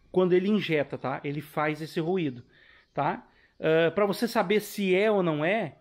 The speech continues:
é só cortar o diesel dele, tá? Desacelerando todo o trator aqui, tá? Você desacelera todo ele aqui e ele vai parar de fazer o ruído.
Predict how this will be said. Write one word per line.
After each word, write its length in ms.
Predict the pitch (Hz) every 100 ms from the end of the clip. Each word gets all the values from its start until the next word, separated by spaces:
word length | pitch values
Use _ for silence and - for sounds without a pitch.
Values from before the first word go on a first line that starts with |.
| -
é 80 | 160
só 500 | - - 180 208 226 _ _ _ _
cortar 460 | - 208 202 202 170
o 120 | 170
diesel 440 | 131 147 143 165
dele, 380 | 180 165 185 359 _ _ _
tá? 240 | - 143 - _
Desacelerando 960 | - 143 170 175 151 175 156 135 131 120 - _ _ _ _ _ _ _ _ -
todo 400 | 175 190 214 180
o 20 |
trator 380 | 160 147 147 143
aqui, 300 | - 147 202 - _ _ _ -
tá? 240 | 127 214
Você 140 | - 151
desacelera 600 | 131 139 - 139 135 131
todo 360 | - 170 151
ele 200 | 143 139
aqui 300 | 127 160 240 - _ _ _ _ _ _ _ _ -
e 100 | 226
ele 160 | 220 214
vai 120 | 208
parar 280 | 214 214 196
de 80 | 196
fazer 200 | 202 190
o 60 |
ruído. 380 | 190 247 165 120